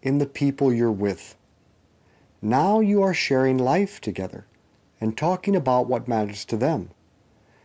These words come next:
Now you're in the perfect position to do one of two things. Share the Rosary podcast with them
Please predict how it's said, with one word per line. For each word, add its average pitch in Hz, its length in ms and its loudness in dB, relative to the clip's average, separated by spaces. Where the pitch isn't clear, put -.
Now 156 280 4
you're 226 240 6
in 208 120 6
the 190 60 4
perfect 226 520 0
position 185 760 2
to 214 100 0
do 214 180 4
one 135 200 4
of 120 120 0
two 143 160 0
things. 151 560 0
Share 139 300 2
the 120 80 2
Rosary 107 400 2
podcast 180 560 2
with 143 120 0
them 151 280 2